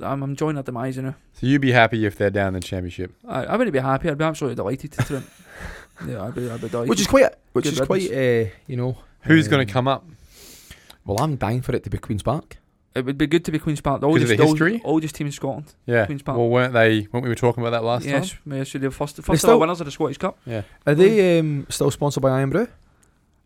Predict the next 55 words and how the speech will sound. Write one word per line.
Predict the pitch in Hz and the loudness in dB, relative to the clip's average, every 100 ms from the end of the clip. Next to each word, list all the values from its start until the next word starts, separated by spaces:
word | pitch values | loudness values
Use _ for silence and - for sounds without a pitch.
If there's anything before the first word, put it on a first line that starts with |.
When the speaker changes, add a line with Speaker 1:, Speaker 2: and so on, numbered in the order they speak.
| - | -20
Speaker 1:
I | |
don't | - 147 | -8 -8
know. | 110 156 - _ _ _ | -6 -8 -10 _ _ _
Nah, | 98 - | -10 -10
I | |
don't | - 98 | -8 -12
think | 87 | -14
so. | - 123 - | -14 -10 0
Speaker 3:
It'd | 117 | 4
be | |
interesting. | 143 127 135 123 107 - _ _ _ _ | 4 4 0 0 -6 -14 _ _ _ _
It'd | 120 | -12
be | 123 | -10
interesting. | 120 123 | -6 -6
Is | 113 | -2
that | 143 | -2
you? | 139 139 127 - _ | 2 0 0 -8 _
But | 127 - | 0 0
is | 127 | 2
that | 147 | 0
you | 131 147 | 2 -2
opened | 135 | -2
up | 135 | -2
the | - | 0
bottle | 143 | -2
of | 127 | 0
champagne? | 147 147 180 185 _ _ _ _ _ | -2 0 -2 -4 _ _ _ _ _
Speaker 1:
Bottle | - 143 110 | -6 -2 -2
of | |
bubbly, | 127 139 139 | -2 -2 -2
yes. | 139 147 - | -2 -4 -2
Speaker 3:
Bottle | 131 | 2
of | |
bubbly. | 120 127 131 - | 4 2 0 0
Speaker 1:
How's | 135 135 | 2 2
Speaker 3:
Brilliant. | 143 | 4
Speaker 1:
it | 190 | 4
Speaker 3:
What | |
we | 185 | 6
Speaker 2:
Point | |
of | 175 | 8
that, | 208 143 | 8 8
Speaker 3:
cele-, | 208 208 | 8 6
what | |
we | 214 | 6
Speaker 2:
you've | 156 | 4
done | 160 | 8
a, | |
Speaker 3:
celebrating? | 190 208 190 | 8 8 6
Speaker 2:
you've | 165 | 4
done | 196 | 2
Speaker 1:
Just | 175 | 2
Speaker 2:
a | |
Speaker 1:
a | 190 | 0
wee, | 196 | -6